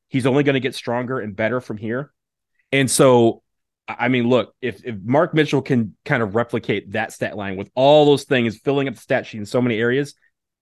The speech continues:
then, yo, he's going to be a great player. We are going to be a great team.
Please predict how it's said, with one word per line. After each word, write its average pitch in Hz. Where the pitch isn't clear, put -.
then, 113
yo, 104
he's 117
going 135
to 131
be 117
a 110
great 104
player. 107
We 107
are 113
going 113
to 104
be 107
a 104
great 101
team. 101